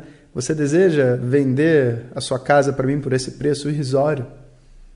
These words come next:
Iria me ajudar muito, por favor, faça isso." A pessoa invoca dentro de mim uma pena por ela, invoca uma simpatia por ela,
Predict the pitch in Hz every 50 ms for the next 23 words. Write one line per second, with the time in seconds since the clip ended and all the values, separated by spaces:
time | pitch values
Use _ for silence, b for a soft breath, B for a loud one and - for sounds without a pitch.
0 | - - _ - _ _ _ _ _ _ _ - - 151 131 147 165 170 160 156
1 | 143 143 135 147 147 147 143 156 165 160 - - - 139 - 156 139 135 143 151
2 | 151 - - 156 151 151 - 147 143 135 139 135 - - - - b b b b
3 | b b b b b b b b b b b b b b b _ _ _ _ _
4 | _ _ _ _ _ _ _ _ _ _ _ _ _ _ _ - - 127 - 185
5 | 180 - 185 202 202 214 214 170 139 135 143 147 123 - - - 156 147 151 160
6 | 170 170 - 151 139 139 135 135 139 160 185 190 175 139 131 - - - - -
7 | _ - - - - - - _ _ _ _ _ - 147 151 156 147 143 143 139
8 | 135 131 131 131 - 170 170 170 160 147 131 131 151 143 139 135 135 135 131 131
9 | 131 135 - - - - _ _ _ _ _ _ _ _ _ _ - 156 147 139
10 | 151 151 175 - - 151 147 143 - - 170 160 160 151 147 - - - - 170
11 | 160 156 147 143 139 143 - - - - - 143 135 127 123 123 123 123 123 120
12 | 127 127